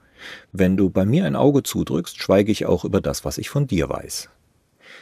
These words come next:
Ebenso wirkmächtig sind Drohungen à la: „Wenn du mir nichts Gutes tust, werde ich dir Ungutes antun.“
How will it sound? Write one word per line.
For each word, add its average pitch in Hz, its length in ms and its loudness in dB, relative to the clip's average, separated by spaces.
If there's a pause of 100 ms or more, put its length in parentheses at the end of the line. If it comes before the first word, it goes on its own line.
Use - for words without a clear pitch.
(160)
Ebenso 87 440 2
wirkmächtig 95 640 4
sind 90 280 2
Drohungen 95 520 6
à 85 220 0
la: 82 280 2 (320)
„Wenn 90 160 0
du 98 100 2
mir 104 160 4
nichts 110 280 -2
Gutes 107 340 -4
tust, 151 340 -4
werde 131 260 4
ich - 200 -4
dir 131 340 2
Ungutes 95 640 0
antun.“ - 500 -8